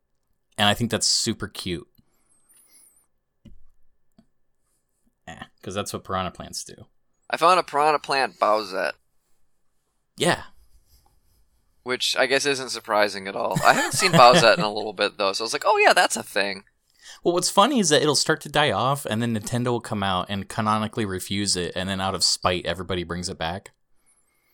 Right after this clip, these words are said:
Speaker 2: Wow, there's a lot of piranha plants giving blowjobs.
Speaker 1: Well,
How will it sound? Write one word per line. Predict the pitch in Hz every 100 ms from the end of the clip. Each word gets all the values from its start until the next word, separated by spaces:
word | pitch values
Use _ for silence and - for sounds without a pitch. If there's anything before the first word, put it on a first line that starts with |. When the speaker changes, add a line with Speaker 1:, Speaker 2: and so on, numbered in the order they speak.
| _
Speaker 2:
Wow, | - - 143
there's | 120 131
a | 190
lot | 117 92 107 117
of | 131
piranha | - 117 113
plants | - 113 101
giving | 104 101
blowjobs. | 95 101 92 90 90 - - _ _ _ _ _ _
Speaker 1:
Well, | 143 147